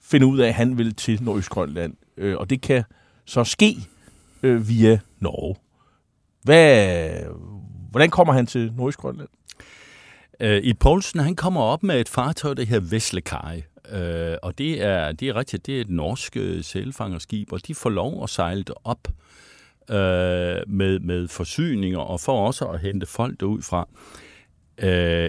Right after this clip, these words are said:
Speaker 2: Ib Poulsen og to andre, Marius Jensen og, og Kurt Olsen, de får også, de, eller de, de tre får faktisk lov at blive deroppe. Øh, og det kan også undre lidt, fordi, øh,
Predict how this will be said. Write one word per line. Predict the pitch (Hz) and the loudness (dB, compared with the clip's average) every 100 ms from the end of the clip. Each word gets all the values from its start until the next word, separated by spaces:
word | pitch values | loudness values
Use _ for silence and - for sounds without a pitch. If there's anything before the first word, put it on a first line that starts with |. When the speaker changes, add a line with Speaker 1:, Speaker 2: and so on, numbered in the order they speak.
| - | -2
Speaker 2:
Ib | 117 - | -4 4
Poulsen | 117 156 190 - 135 | 4 4 2 -2 -6
og | - - | -6 -4
to | - 208 | -2 -2
andre, | 82 95 110 90 73 - _ _ _ - | 0 -2 0 -2 -4 -8 _ _ _ -4
Marius | 92 80 80 - | -2 0 -2 -2
Jensen | 95 147 - 190 - - - | 0 0 -2 -4 -4 -14 -6
og, | 82 76 76 76 | -4 -2 -4 -10
og | 85 78 | -12 -12
Kurt | - 98 92 | -8 -6 -2
Olsen, | 131 147 113 - 82 - - | -2 -2 -6 -6 -6 -6 -10
de | |
får | 135 147 117 - _ | -6 -4 -4 -8 _
også, | 156 196 - 110 | -4 -4 -4 -6
de, | 98 170 | -6 -4
eller | 104 95 | 0 0
de, | - 120 | -2 -8
de | 113 175 | -6 -4
tre | - 180 180 - - - | -2 -2 -4 -6 -16 -18
får | - 98 | -6 -4
faktisk | - 123 - 104 - | -2 -4 -4 -6 -2
lov | 107 113 | -2 -2
at | 104 | -2
blive | 131 185 | -2 -2
deroppe. | - 69 65 67 - _ _ _ _ - - _ _ - | -2 -2 -6 -12 -16 _ _ _ _ -20 -20 _ _ 2
Øh, | 107 98 95 - | 6 6 4 0
og | - | 0
det | 208 | 4
kan | 208 180 | 8 8
også | 147 190 - | 8 4 2
undre | 127 185 220 165 | 4 4 4 4
lidt, | 139 - | 4 4
fordi, | - 120 147 - | 0 0 -4 -2
øh, | 110 | 0